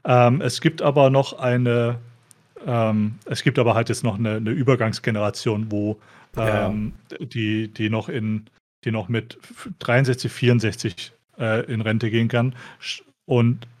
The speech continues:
Speaker 1: die spätere Generation kann dann erst ab, kann dann erst ab fünfundsechzig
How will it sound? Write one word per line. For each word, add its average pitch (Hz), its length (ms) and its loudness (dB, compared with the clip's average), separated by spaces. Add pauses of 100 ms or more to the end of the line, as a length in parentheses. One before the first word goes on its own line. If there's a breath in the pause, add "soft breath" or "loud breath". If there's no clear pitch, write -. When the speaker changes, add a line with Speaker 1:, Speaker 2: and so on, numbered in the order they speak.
(580)
Speaker 1:
die 120 80 -2
spätere 123 380 6
Generation 120 640 2
kann 120 200 0
dann 120 100 0
erst 107 240 -4
ab, 113 180 -6 (960)
kann 120 160 0
dann 117 100 2
erst 110 320 -2
ab 120 220 -2
fünfundsechzig 117 920 4